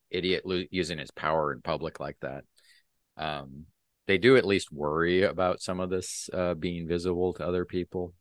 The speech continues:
So, I don't know. The girls are like, "Oh, I don't think he meant to. Let's go down."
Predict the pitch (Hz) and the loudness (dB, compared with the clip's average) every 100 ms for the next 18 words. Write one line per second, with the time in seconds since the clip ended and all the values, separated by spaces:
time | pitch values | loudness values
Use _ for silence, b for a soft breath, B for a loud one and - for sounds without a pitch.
0 | _ - 64 71 71 80 - - _ _ | _ -10 -10 -10 -12 -14 -14 -20 _ _
1 | _ _ _ _ _ _ _ _ _ _ | _ _ _ _ _ _ _ _ _ _
2 | _ _ _ - 90 139 135 104 107 90 | _ _ _ -6 6 10 10 10 8 8
3 | 85 82 107 117 117 110 107 110 104 87 | 4 2 2 4 8 8 6 2 -2 -4
4 | 80 80 - - 82 80 78 78 78 - | -4 -4 -4 -2 0 2 0 -2 -6 -6
5 | 78 76 73 71 73 73 | -6 -6 -8 -12 -16 -18